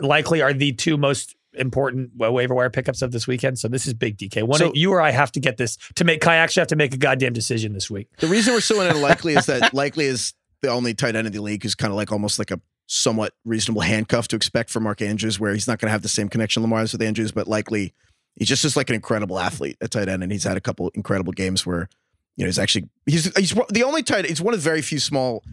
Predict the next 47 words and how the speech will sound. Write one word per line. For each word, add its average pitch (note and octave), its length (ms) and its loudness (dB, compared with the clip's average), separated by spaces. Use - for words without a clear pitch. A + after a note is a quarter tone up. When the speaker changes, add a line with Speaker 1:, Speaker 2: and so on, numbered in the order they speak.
Speaker 2:
handful B2+ 300 0
of A2 40 -6
tight A#2 160 2
ends A#2 180 0
that A#2 80 -2
can A#2 100 -4
have, A2 160 -2
like, A#2 160 -2
six - 260 0
catches A#2 360 0
for, - 100 -4
like, A2 120 -2
a A2 40 -2
hundred G#2+ 180 0
and G#2+ 100 -4
twenty G#2+ 200 -4
yards, G#2+ 280 -2
and G#2+ 80 -4
that G#2 80 -4
wouldn't B2 160 2
even G#2+ 160 -2
be F#2 80 -4
weird. E2 320 -8
So - 160 0
he's G#2+ 140 -2
not A2+ 100 -2
just A2 200 -4
a - 40 -8
touchdown F#2 360 0
dependent D#2+ 320 -6
guy. C#2 200 -4
He's E2+ 120 -6
just, - 180 -4
like, F#2 120 -6
actually - 280 -2
an D2 140 -6
Speaker 1:
Yeah. A2+ 80 -2
Speaker 2:
explosive - 280 -2
player F#2 200 -2
who's G2+ 180 0
done G2 260 -2
it C3+ 280 0
at G#2+ 120 0
a - 20 -4
very F2+ 160 -6
young E2 160 -8
age. - 260 -6